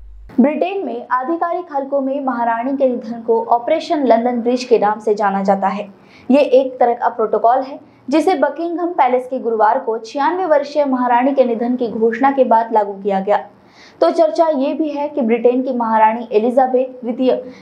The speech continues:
जिस ताज को खास कार्यक्रमों में पहनती थी, वो किसी के सर पर सजेगा।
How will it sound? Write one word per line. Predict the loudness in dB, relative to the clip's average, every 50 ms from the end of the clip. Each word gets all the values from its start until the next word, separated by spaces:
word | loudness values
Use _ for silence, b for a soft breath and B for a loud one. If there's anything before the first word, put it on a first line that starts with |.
| B 2
जिस | 2 2 2 2
ताज | 0 0 2 0 -2 -2
को | -2 -2 -2
खास | -2 -2 0 0 0 0 0
कार्यक्रमों | 2 2 2 2 2 0 -2 -2 -2 -2
में | -2 -2
पहनती | 0 0 0 0 -2 -4 -4 -6
थी, | -6 -10 -14 -14 -16 -20 -18 -8 -2 0
वो | 0 0
किसी | 0 -2 0 0 0
के | 2 2 2
सर | 4 4 2
पर | 4 2 0 0
सजेगा। | 0 -2 0 2 2 2 2 0 -2